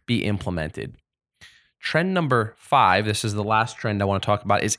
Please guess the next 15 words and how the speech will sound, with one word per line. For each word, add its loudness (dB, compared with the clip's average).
intelligent 0
email 4
is -2
driving 2
higher 2
revenue. -2
Yeah, 2
I -10
said -2
email. 2
Email 2
engagement, 0
big 0
thing 0
here. -6